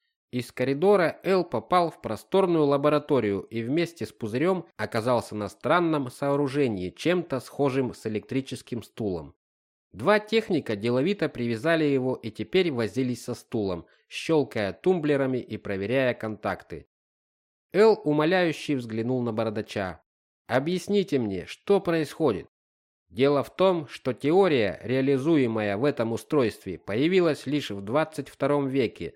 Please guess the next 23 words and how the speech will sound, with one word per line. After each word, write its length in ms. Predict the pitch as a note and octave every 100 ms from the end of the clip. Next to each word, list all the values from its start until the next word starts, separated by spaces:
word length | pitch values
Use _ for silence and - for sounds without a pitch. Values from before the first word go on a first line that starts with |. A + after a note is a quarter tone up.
| _
ответил 540 | - E2+ A2 A#2+ A#2 A2
тот. 240 | - F2 _ _ -
«Поэтому 540 | C#3 F3 E3+ B2 G#2+
мне 240 | G2+ B2+ F3
трудно 560 | - G3 G3+ B2 F2 -
интерпретировать 1000 | B2+ B2+ C3+ B2 C#3+ C3+ G3 D#3 G#2+ -
весь 280 | G#2+ E3 F3+
процесс 480 | - C3 - G3 F#3
в 180 | -
терминах 560 | - D#3 D#3 C#3 B2+ -
вашего 380 | A#2+ B2+ A#2+ A#2+
столетия. 640 | - B2 A2+ F#2+ - C#2+ - _ _ _ _
В 140 | F2+ C3+
общем, 420 | G#3+ G#3 A#2+ G2 -
используя 720 | D3 - - G#3+ C#3 C#3 A#2+
далиборовские 920 | G#2 C3+ D#3+ E3+ E3+ - - C3+ C3
силы, 540 | - A3+ G#3+ G2 - _ _
мы 180 | - F3+
собираемся 720 | G#3 D3 C#3+ E3+ F#3 D#3 D3
переместить 640 | C#3 C#3+ C#3+ C3 - F#3+ F3
вас 320 | C3 A2 -
вдоль 420 | F2+ G#2+ E3 D#3+ -
универсального 1040 | C3+ B2+ A#2 - F3+ E3+ D3+ C#3 A2+